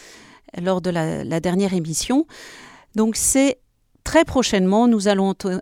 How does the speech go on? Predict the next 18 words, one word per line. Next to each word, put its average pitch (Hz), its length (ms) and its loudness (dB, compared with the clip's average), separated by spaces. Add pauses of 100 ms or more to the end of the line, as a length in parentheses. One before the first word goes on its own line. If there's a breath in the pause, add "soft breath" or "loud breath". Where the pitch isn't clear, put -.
entamer 208 480 2
notre 208 420 2
campagne 240 720 4
de 190 280 0
carême, 190 680 4 (200)
puisque - 260 -10
le 180 160 -2
carême 196 380 0
va 175 180 -2
démarrer 180 560 -2 (300)
en 185 160 -4
février, 175 560 -4
le 202 100 -2
vingt-deux 170 380 -4
février. 165 560 -8 (1040 loud breath)
Nous 220 240 4
allons 208 180 4
donc 233 400 2